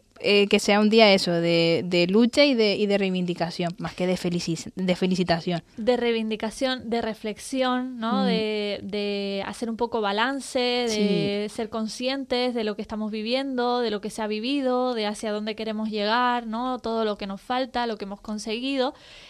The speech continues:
Speaker 2: Entonces, bueno, lo de feliz no es la forma más adecuada, pero entonces,
Speaker 1: No.
Speaker 2: ¿qué podemos,
Speaker 1: <laughs>
Speaker 2: entonces, ¿qué podemos decir?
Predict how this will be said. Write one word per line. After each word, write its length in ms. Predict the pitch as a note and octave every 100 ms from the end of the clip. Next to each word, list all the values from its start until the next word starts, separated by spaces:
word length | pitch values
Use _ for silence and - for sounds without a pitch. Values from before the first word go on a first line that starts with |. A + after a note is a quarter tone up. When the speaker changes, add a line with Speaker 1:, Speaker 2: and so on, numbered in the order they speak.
| -
Speaker 2:
Entonces, 420 | G#3 G3 F3+ F#3+
bueno, 280 | G#3 G3 F#3
lo 200 | F#3+ G3
de 140 | G3
feliz 400 | - G#3+ A#3 C4+
no 120 | B3+ B3
es 80 |
la 180 | B3 A#3
forma 300 | A3+ A3+ B3
más 140 | A#3+ A#3
adecuada, 560 | A#3 G#3+ G#3+ G#3 G3
pero 160 | G3+ G#3
entonces, 380 | A3 G3+ F#3 E3
Speaker 1:
No. 40 |
Speaker 2:
¿qué 80 | D3
podemos, 360 | G3 F#3+ A3 B3+ - -
Speaker 1:
<laughs> 200 | - -
Speaker 2:
entonces, 320 | G#3+ A3+ G#3+
¿qué 100 | C#4
podemos 340 | C#4+ C#4+ C4+ B3+
decir? 420 | B3+ - F4+ E4